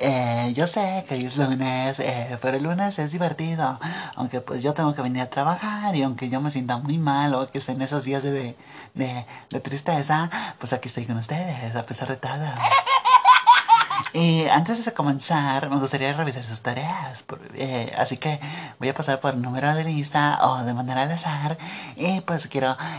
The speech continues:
que pasen para que yo les revise su tarea, ¿no? Obviamente. Y bueno, eh, me gustaría que pasaras tú, Menchito, por favor.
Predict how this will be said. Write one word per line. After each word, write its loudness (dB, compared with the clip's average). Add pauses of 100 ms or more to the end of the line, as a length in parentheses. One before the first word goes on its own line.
que 0
pasen 0
para -2
que -10 (280)
yo -4
les -6
revise -6
su -10
tarea, -6
¿no? -8
Obviamente. -4 (760)
Y -4
bueno, 0 (120)
eh, 0
me 2
gustaría 2
que 0
pasaras 0
tú, -2
Menchito, -2
por -6
favor. 0